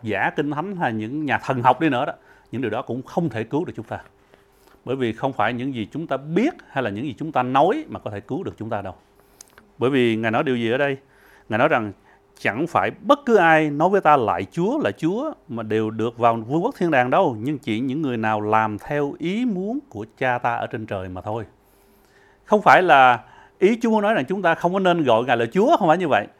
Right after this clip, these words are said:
Nhưng mà đừng có tưởng rằng chỉ gọi Ngài là Chúa thì có thể vào được, được, được vương quốc thiên đàng. Bèn là phải là những người sẵn sàng làm theo ý muốn của Ngài vậy.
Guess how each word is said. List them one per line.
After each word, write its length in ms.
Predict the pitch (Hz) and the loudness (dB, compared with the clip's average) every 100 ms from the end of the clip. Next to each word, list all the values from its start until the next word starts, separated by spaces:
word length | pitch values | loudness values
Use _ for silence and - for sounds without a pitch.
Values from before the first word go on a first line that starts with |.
| _ _ _ | _ _ _
Nhưng 160 | 151 160 | -4 0
mà 100 | 131 | 0
đừng 280 | 139 131 | 2 0
có 80 | 127 | 0
tưởng 380 | - 123 120 277 | 0 0 2 0
rằng 220 | 214 123 | 0 -2
chỉ 200 | 110 131 | -4 0
gọi 180 | 160 107 | 2 0
Ngài 140 | 120 | 0
là 160 | 113 104 | -2 -2
Chúa 400 | 101 151 208 311 - _ - _ _ | -2 -2 0 -4 -6 _ -20 _ _
thì 140 | 117 107 | -8 -4
có 120 | 151 | -2
thể 140 | 123 | 0
vào 140 | 135 110 | 0 -2
được, 120 | 110 | -2
được, 160 | 120 - | -6 -14
được 320 | - 110 110 | -10 -8 -8
vương 220 | 139 127 143 | -10 -6 -6
quốc 100 | 190 | -4
thiên 120 | 147 | 0
đàng. 260 | 123 107 98 - - _ | 2 0 -2 -14 -20 _
Bèn 260 | 120 120 120 | 2 2 4
là 360 | 113 113 104 - | 4 4 2 -6
phải 360 | - 104 104 147 | -6 -2 0 0
là 140 | 139 | -2
những 320 | 107 104 156 | -2 -4 -2
người 420 | 139 127 117 104 87 _ _ _ _ _ _ | 0 2 2 0 -4 _ _ _ _ _ _
sẵn 240 | - 131 | -8 -4
sàng 300 | - 113 101 | 4 4 4
làm 340 | 101 113 104 | 6 8 6
theo 320 | 92 135 127 127 | 0 -4 -4 -2
ý 160 | 156 | -2
muốn 260 | 180 165 226 | 0 -2 -2
của 100 | 123 | -6
Ngài 200 | 117 90 | -8 -10
vậy. 140 | 87 | -12